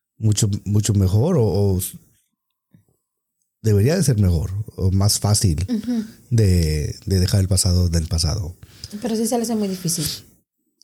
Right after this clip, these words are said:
Speaker 1: Todavía.
Speaker 2: Yo se lo he dicho, el día que tú te perdones a ti por lo que tú hiciste,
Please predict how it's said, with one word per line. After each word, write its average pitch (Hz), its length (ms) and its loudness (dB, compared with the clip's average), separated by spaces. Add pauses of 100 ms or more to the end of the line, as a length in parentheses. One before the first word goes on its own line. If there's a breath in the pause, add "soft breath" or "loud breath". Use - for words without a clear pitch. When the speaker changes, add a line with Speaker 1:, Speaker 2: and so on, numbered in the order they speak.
(140)
Speaker 1:
Todavía. 101 300 4
Speaker 2:
Yo - 80 0
se 269 80 0
lo 262 80 2
he 247 40 4
dicho, 214 280 0
el 208 80 0
día 226 140 -4
que 254 100 0
tú 247 100 -6
te 240 120 -4
perdones 233 420 -2
a 226 100 -4
ti 233 180 -4
por 226 180 -4
lo 196 160 -2
que 202 100 -6
tú 185 180 -4
hiciste, 285 480 2